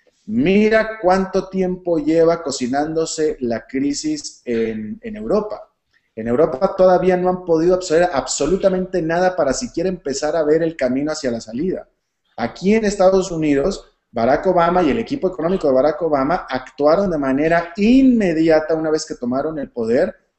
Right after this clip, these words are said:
para empezar a, a, primero que nada, para apagar el incendio, porque esto estaba en llamas por completo, y, bueno, pues para empezar a crecer un poquito, ¿no? Hace dos años exactamente, eh, la, la, la tasa de desempleo aquí en Estados Unidos, hace en noviembre del dos mil diez estaba en diez por ciento.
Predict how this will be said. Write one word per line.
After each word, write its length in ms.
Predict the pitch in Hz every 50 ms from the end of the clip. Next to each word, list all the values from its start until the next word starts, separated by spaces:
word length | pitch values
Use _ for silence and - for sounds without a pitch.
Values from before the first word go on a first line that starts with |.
| _ _ _
para 300 | - 123 117 113 117 117
empezar 540 | 113 110 - - 113 113 - - 123 143 165
a, 380 | 190 190 190 160 - 123 - -
a, 160 | - - -
primero 360 | - 110 110 127 175 214 -
que 80 | 180 156
nada, 180 | 170 185 180
para 160 | - 113 107
apagar 360 | 101 - 110 110 120 151 208 262
el 120 | 262 240
incendio, 580 | 190 156 135 - 135 117 104 101 104 113 123 -
porque 260 | - 123 - - 120
esto 140 | - - 156
estaba 240 | - 147 151 156
en 120 | 139 123 113
llamas 300 | 123 123 135 147 143 -
por 180 | - - -
completo, 540 | - 165 170 - 123 110 - - 190 202 _ _ _ _
y, 420 | - 247 247 254 262 285 - - - _ _ _ _ _ _ _ _
bueno, 220 | - 131 131 175 -
pues 120 | - -
para 160 | - 101 104
empezar 320 | 101 - - - - 120 139
a 60 | 139
crecer 440 | - 117 101 - 127 131 127 120 - - _ _ _ _ _ _ -
un 120 | 123 117
poquito, 400 | 123 120 - - 160 - - 101
¿no? 240 | 104 117 135 - - -
Hace 300 | 139 160 - - 165 139
dos 300 | - 175 196 196 - 196
años 300 | 185 190 196 185 175 143
exactamente, 840 | 127 - 139 135 - - 156 151 120 104 98 - 123 - - - _ _ _ _ _ _ _ -
eh, 300 | 120 110 104 110 - 107
la, 220 | 110 104 107 107 - -
la, 360 | 104 104 101 101 101 101 -
la 140 | 107 107 -
tasa 180 | 117 120 135 151
de 60 | 151
desempleo 380 | 143 117 - - 113 117 127
aquí 140 | 131 - 123
en 60 | 127
Estados 300 | 131 127 127 131 127 -
Unidos, 320 | 113 113 117 127 131 - -
hace 200 | 117 120 - 120
en 80 | 110 107
noviembre 400 | 110 113 123 151 185 196 196 175
del 100 | 143 123
dos 140 | 123 117 127
mil 160 | 135 147 143
diez 180 | 127 131 131
estaba 240 | - - - 117 131
en 140 | 135 127 113
diez 220 | 214 - - -
por 200 | - - 131 131
ciento. 400 | - - 247 240 - - - -